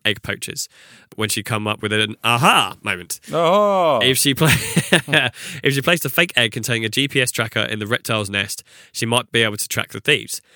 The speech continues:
Speaker 1: Uh, the idea won her the twenty fifteen Wildlife Crime Tech Challenge and a ten thousand dollar prize.
Speaker 2: That's awesome.
Speaker 1: This was really cool.
Speaker 2: Yeah.
Speaker 1: Now, Williams, uh, Gwillen and a,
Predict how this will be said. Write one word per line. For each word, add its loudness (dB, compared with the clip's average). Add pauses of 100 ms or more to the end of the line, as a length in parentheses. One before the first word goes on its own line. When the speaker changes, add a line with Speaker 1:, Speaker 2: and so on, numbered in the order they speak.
(100)
Speaker 1:
Uh, 2
the 0
idea 2 (200)
won -2
her -4 (280)
the -2
twenty -2
fifteen 0
Wildlife 0
Crime -2
Tech -2
Challenge -4
and -2
a -2
ten -4
thousand -4
dollar -4
prize. -4
Speaker 2:
That's -10
awesome. -10
Speaker 1:
This -8
was -6
really 0
cool. 2
Speaker 2:
Yeah. -8
Speaker 1:
Now, 6
Williams, 2
uh, 4
Gwillen 2
and -2
a, -2